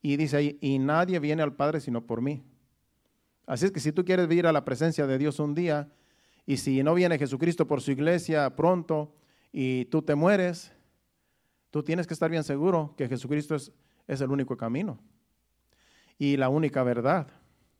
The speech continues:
y el único que puede dar vida. De lo contrario, te vas a perder. Así es que estamos en lo correcto, hermanos.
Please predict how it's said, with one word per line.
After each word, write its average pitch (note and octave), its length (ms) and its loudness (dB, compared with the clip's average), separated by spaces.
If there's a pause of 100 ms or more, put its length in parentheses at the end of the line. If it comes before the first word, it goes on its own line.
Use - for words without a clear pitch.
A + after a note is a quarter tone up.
(500)
y C3+ 140 -2
el B2+ 120 0
único F3 260 0
que B2 80 -10
puede C3+ 160 0
dar B2 180 0
vida. D3+ 300 -4 (1000)
De C#3 140 -2
lo C#3 80 -2
contrario, E3 720 0
te A#2 60 -6
vas A2 160 -8
a A#2+ 100 -6
perder. E3 380 -6 (1500)
Así C3+ 220 -6
es D#3+ 100 -4
que - 260 -6
estamos D3 600 -4
en C#3 120 -6
lo B2 100 -4
correcto, C#3+ 420 -6
hermanos. A2+ 440 -12